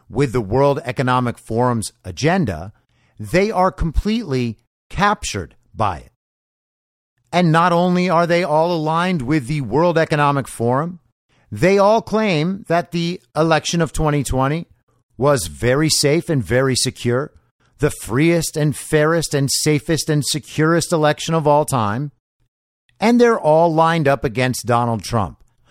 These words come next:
Well, how does that happen? And how is it that they are all concerned about an increase in the decision-making power of the average citizen? This is why they are opposed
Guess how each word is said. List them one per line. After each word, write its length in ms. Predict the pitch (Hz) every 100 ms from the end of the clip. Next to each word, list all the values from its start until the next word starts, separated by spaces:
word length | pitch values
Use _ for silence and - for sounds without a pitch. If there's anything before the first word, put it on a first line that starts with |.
| _ _ -
Well, 140 | 147
how 220 | 160 214
does 160 | 233 170
that 180 | 185 175
happen? 460 | 185 185 - 67 _ _ _ _ _ - -
And 160 | 170
how 280 | 170 220 233
is 180 | 240 175
it 220 | 175 135
that 180 | 156 160
they 500 | 104 90 131 196 208 196
are 300 | 165 175 170 -
all 720 | 180 214 170 120 123 143 - _ _ _ _ _ -
concerned 1000 | 175 170 135 - 214 190 123 110 127 131 _ _ _ _ _
about 320 | 160 151 175
an 180 | 175 180 -
increase 760 | 226 254 226 - 143 147 -
in 180 | - 127
the 60 | 123
decision-making 800 | 131 - 208 202 196 156 156 135
power 480 | 123 110 101 113 120 _ _ _
of 180 | 165 170
the 180 | 208 214
average 400 | 117 120 135 127
citizen? 520 | - 202 156 - 62 _ _ _ _ _ _ _ _ _ _ _
This 220 | 95 147
is 200 | 196 160
why 400 | 95 113 127 156
they 220 | 147 147 165
are 160 | 160
opposed 640 | 170 - 123 117 139 156